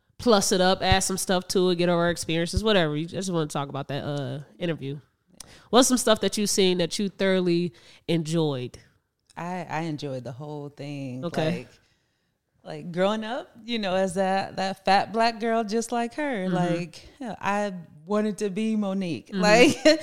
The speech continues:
Speaker 2: <laughs> I thought I was. Like, I thought I was, like, so funny.
Speaker 1: Mm-hmm.
Speaker 2: You know,
Speaker 1: You
Speaker 2: just
Speaker 1: are funny, Kamisha.
Speaker 2: I, I
Speaker 1: <laughs>
Speaker 2: don't <laughs> Yeah, just, like, I don't know. I just always loved her. And
Speaker 1: Mm-hmm.
Speaker 2: now to see her in this light, it's just like, "Oh, my God."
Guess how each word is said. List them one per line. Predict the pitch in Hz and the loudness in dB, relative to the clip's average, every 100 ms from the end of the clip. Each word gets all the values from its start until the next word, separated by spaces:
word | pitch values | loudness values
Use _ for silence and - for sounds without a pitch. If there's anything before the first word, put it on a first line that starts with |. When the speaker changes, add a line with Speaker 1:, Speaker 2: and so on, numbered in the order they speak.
| - | -4
Speaker 2:
<laughs> | - 175 | -4 0
I | 202 | 2
thought | 214 214 | 2 2
I | 214 214 | 2 0
was. | 190 202 170 | 2 0 0
Like, | 175 165 | -2 -2
I | 180 | -4
thought | 185 185 | -2 -2
I | 180 | -2
was, | 170 | -4
like, | 160 147 | -6 -6
so | 160 165 | -6 -6
funny. | - 156 156 160 180 185 | -6 -4 -4 -4 -6 -8
Speaker 1:
Mm-hmm. | 190 180 190 214 | -10 -10 -8 -2
Speaker 2:
You | 208 | 2
know, | 202 202 | 6 6
Speaker 1:
You | 262 | 6
Speaker 2:
just | 262 | 6
Speaker 1:
are | 277 | 6
funny, | 262 240 208 | 4 0 0
Kamisha. | 208 190 151 185 | 0 0 2 6
Speaker 2:
I, | 240 285 294 - | 6 6 4 4
I | - 370 | 6 6
Speaker 1:
<laughs> | 285 294 | 2 -2
Speaker 2:
don't | - 294 - 349 | -2 0 0 0
<laughs> | - 784 698 - - - - 494 494 480 - | 2 2 4 0 2 0 0 0 -2 -4 -6
Yeah, | 269 339 285 | -6 -4 -4
just, | 240 262 254 | -4 -4 0
like, | 240 233 214 190 190 226 180 | 2 4 4 2 0 0 0
I | 196 | 0
don't | 214 220 | 0 0
know. | 202 | 2
I | 180 | 0
just | 185 202 - | 0 -4 -2
always | 175 180 185 180 | 0 0 0 -2
loved | 160 165 180 170 | -2 -2 -2 -4
her. | 185 160 147 | -6 -4 -4
And | - 170 | -4 -2
Speaker 1:
Mm-hmm. | 165 | 0
Speaker 2:
now | 165 175 180 | 0 0 -2
to | - | -6
see | 170 - 180 | -10 -6 -6
her | 175 160 151 | -4 -6 -8
in | - 170 156 160 | -8 -8 -6 -6
this | 175 170 156 | -6 -6 -8
light, | 151 123 - - - | -8 -10 -12 -16 -14
it's | 170 | -12
just | 185 - | -12 -10
like, | 190 185 202 | -10 -12 -12
"Oh, | 214 247 | -8 -6
my | 262 277 | -4 -4
God." | 269 262 262 | -6 -6 -8